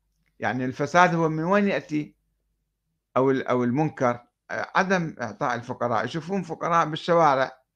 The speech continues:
أو على مفارق الطرق أو على مثلًا، آه، أماكن معينة،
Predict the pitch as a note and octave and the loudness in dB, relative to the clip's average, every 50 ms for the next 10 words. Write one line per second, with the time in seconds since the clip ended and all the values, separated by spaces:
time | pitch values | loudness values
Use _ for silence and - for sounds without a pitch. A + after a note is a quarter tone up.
0 | _ _ _ _ _ _ _ _ _ - C3 C3 B2 A2+ C#3+ C#3+ C#3 C#3 C#3 C3+ | _ _ _ _ _ _ _ _ _ 0 2 2 4 4 4 4 4 4 2 0
1 | - D#3 D3 D3 D3 C3+ - C#3 - - C#3+ C#3 C3 B2 - - _ _ _ _ | 2 4 4 4 4 2 -2 -6 -4 0 0 0 0 0 -2 -6 _ _ _ _
2 | _ _ _ _ _ _ _ _ - - A2+ A2 G2+ A2+ C3 C3 B2+ B2 A#2+ A#2+ | _ _ _ _ _ _ _ _ -8 -4 -2 0 0 0 2 2 2 2 2 0
3 | A#2+ - B2+ A#2 A#2+ A#2+ A#2+ A#2+ - - - _ _ _ _ _ _ _ _ _ | -2 -4 -4 -2 -2 -2 -2 -4 -6 -10 -18 _ _ _ _ _ _ _ _ _
4 | _ _ _ - - - - - - - - - - - - C3 C#3+ D3 D#3 - | _ _ _ -12 -10 -10 -10 -10 -10 -12 -12 -12 -10 -6 -4 -2 0 0 0 -2
5 | - D#3+ D3 C#3+ C3 D3 D#3 D#3+ E3+ E3+ F3 F3+ F3 | -2 -2 0 0 2 2 2 0 0 0 -2 -2 -4